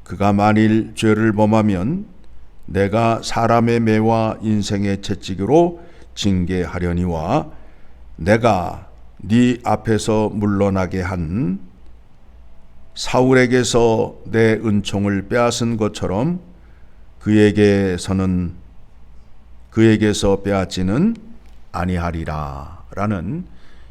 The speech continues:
약속의 말씀을 하였습니다. 즉, 무슨 말인가 하면, 한번 택함을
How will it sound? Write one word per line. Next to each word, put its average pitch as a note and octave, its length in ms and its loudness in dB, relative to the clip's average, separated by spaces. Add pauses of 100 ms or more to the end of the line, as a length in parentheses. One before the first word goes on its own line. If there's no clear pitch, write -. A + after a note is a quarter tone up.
(140)
약속의 F2+ 680 -2
말씀을 F2 640 -6
하였습니다. D2+ 920 -6
즉, - 320 0
무슨 G#2+ 540 -2
말인가 F#2+ 480 2
하면, F#2+ 480 -2 (800)
한번 A2+ 640 2
택함을 A2+ 960 0